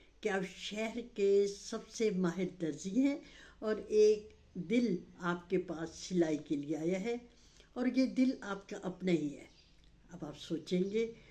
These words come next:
दिल अगर अपना है तो सिलाई नहीं मिलेगी। अरे जनाब, मिलेगी और ज़रूर मिलेगी, और ये आपकी सोच से ज़्यादा मिलेगी। बस शर्त ये है कि सिलाई का काम मुकम्मल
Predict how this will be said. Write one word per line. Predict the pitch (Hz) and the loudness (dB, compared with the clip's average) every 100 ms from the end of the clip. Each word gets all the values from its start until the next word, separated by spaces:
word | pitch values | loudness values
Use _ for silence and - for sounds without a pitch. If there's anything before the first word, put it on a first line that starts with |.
| - - 202 | -20 -16 -12
दिल | 180 233 277 302 - - - - - 175 | -2 2 2 2 -6 -20 -20 -20 -12 -6
अगर | 175 180 | -2 -2
अपना | 156 - 240 | -4 -4 0
है | 247 254 226 - - | 2 2 0 -12 -10
तो | |
सिलाई | 180 175 160 151 | -4 0 0 2
नहीं | 165 208 | 0 0
मिलेगी। | 226 214 208 214 - - - - - | 2 2 2 -8 -16 -20 -20 -20 -8
अरे | 160 160 - | -2 -2 0
जनाब, | 165 156 160 196 208 - _ 185 | -6 -4 -4 -6 -8 -20 _ -2
मिलेगी | 175 175 202 214 220 285 311 - - | 2 6 6 6 2 -2 -4 -12 -6
और | 254 247 | -2 -2
ज़रूर | - 240 254 330 | -2 0 6 6
मिलेगी, | 247 196 156 147 156 143 - - - | 6 0 0 -4 -10 -12 -18 -20 -8
और | 190 | -6
ये | 185 | -2
आपकी | 233 190 190 190 220 | -4 -4 -6 -6 -8
सोच | 190 - - 226 226 | -8 -8 -4 -2 -2
से | - 240 | -2 -2
ज़्यादा | 180 214 208 220 | 0 -2 0 0
मिलेगी। | 185 147 147 147 147 - - - - - - - | 2 0 -2 -10 -14 -14 -20 -20 -20 -20 -20 -18
बस | 233 190 240 240 - _ - | -10 -4 -4 -4 -14 _ -20
शर्त | - 185 165 - | -4 0 0 -2
ये | 170 185 | 2 2
है | 196 233 233 - - _ | 2 -4 -6 -16 -20 _
कि | 208 | -8
सिलाई | - 202 185 208 | -6 -2 0 0
का | - 214 | 0 -4
काम | 180 180 175 185 | -4 -4 -2 2
मुकम्मल | 180 170 - 175 170 175 | 2 0 0 0 2 0